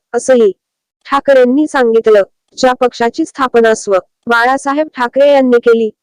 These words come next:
तो पक्ष कुणाचा हे ठरविणारे हे कोण टिकोजीराव? लहान मुलाला विचारलं तर तोही सांगेल की शिवसेना कुणाची.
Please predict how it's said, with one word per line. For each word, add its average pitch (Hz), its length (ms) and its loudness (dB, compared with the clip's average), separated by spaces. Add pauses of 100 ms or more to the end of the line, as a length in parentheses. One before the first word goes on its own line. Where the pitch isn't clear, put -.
(220)
तो 320 80 0
पक्ष 277 320 -2
कुणाचा 262 440 0
हे 254 180 0
ठरविणारे 254 640 2
हे 277 180 0
कोण 254 240 2
टिकोजीराव? 214 540 0 (760)
लहान 254 340 0
मुलाला 247 380 2
विचारलं 262 480 0 (100)
तर 233 140 2
तोही 247 340 2
सांगेल 247 540 0
की 269 100 -2
शिवसेना 262 520 2
कुणाची. 262 440 2